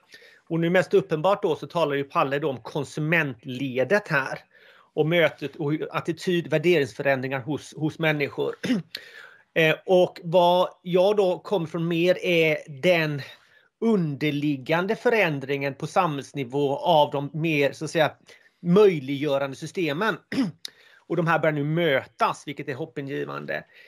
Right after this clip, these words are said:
Klimatkontrakt tjugotrettio har nu Axel Josefsson signerat. Det är del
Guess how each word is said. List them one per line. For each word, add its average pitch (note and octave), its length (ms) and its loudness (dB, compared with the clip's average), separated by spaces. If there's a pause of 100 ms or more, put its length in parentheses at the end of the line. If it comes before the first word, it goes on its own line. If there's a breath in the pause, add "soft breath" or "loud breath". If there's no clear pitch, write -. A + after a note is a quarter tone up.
(180 loud breath)
Klimatkontrakt F3+ 840 2
tjugotrettio D#3+ 840 -2
har G3+ 320 2
nu D#3+ 260 0
Axel D#3 280 -2
Josefsson C#3+ 300 -4
signerat. C#3 840 -2
Det D#3 160 -2
är C3+ 200 -6 (120)
del A3+ 460 2